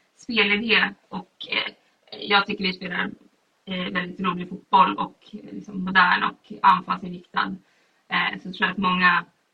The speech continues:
tycker att det är roligt att, att, eh, gå och kolla på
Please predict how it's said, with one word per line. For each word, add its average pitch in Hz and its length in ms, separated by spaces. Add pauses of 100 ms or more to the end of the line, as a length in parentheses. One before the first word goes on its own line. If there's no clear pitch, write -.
tycker 196 260
att 180 100
det 175 340
är 175 40
roligt 185 320
att, 180 220 (120)
att, - 420
eh, 208 160 (140)
gå 180 100
och - 80
kolla 190 220
på 202 60